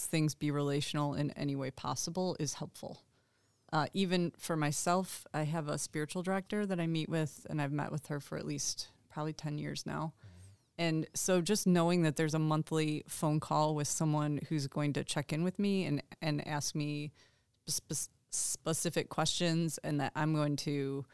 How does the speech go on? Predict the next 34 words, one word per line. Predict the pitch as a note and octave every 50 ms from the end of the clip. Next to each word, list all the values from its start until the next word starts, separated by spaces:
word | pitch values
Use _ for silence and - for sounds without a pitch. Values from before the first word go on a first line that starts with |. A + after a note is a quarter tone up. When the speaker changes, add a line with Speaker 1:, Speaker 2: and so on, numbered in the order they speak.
| - - - - - - - _ _ -
Speaker 1:
um, | - D#3 D3+ - - - - - _ _ _ _ _ _ -
engage | F#3 F#3 F3 F#3 G3 A3 G#3 G3
with | F3 E3 -
in | D#3 D#3+
that | D3 D3+ D3+ D#3
way | D3+ D3 D3+ D#3 D#3+ D3 C#3+ -
is, | - E3+ C#3+ E3+
is | E3+ E3+ - F3+ D3+ E3
like | E3+ D#3+ -
a | D#3+
relational | D3+ D3 D3 D3 D3 D3 D#3+ E3 D#3+ D#3 - - D#3+ D3 C#3+ C#3 C3+
way | C3+ - - - C3 -
to | - - - - -
stay | - - - - - - D3 D3 D3 - - - -
on | C#3 C3+ B2+
track. | - - - - - - - - - -
So | - - D#3+
I | D#3+ E3 E3
think | - F#3 E3+ D#3+ - - - - - _ _ _ _ -
as | - D#3 C#3
much | D#3+ D#3 D#3 D3 -
as | D#3+ C#3+
I | D3 C#3+
can, | C#3+ - - E3+ D#3 D3+ D3
I, | C#3 C3+ - _ - - - - -
I | D3+ D3 D3
do | D3 B2+ - E3 D#3+ D#3+ D#3 D3 -
have | - - - D3 D3 C#3+ C#3+
some | - - - D#3+ D3+ D3+ D3
relational | D3 C#3+ C#3+ C#3 C#3+ C#3 - - C#3+ C#3 C#3 -
checkpoints | - - D3 - - - - - - - - - -
like | A2 G2+
Speaker 2:
Yeah. | F#2+
Speaker 1:
that. | G2+ - -